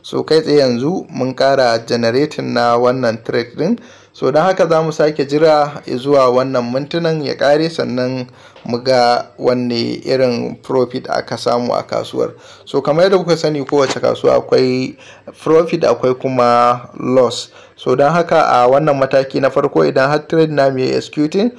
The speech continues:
so, zai kasance za mu dawo da losses ɗin da muka yi, sannan kuma za mu sami profit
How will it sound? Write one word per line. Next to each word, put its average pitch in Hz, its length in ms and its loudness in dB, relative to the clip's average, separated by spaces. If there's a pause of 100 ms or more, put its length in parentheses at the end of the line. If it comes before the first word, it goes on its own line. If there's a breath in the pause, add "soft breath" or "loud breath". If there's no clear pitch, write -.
(280 loud breath)
so, 127 360 0
zai 160 160 2
kasance 160 460 0
za 143 120 4
mu 143 140 -2
dawo 127 280 4
da 127 80 -2
losses 147 460 0
ɗin 139 180 -6
da 127 100 2
muka 131 240 -2
yi, 131 60 -2
sannan 123 320 -4
kuma 123 260 -4
za 123 180 2
mu 123 100 -6
sami 120 640 -6 (300 loud breath)
profit 131 500 -2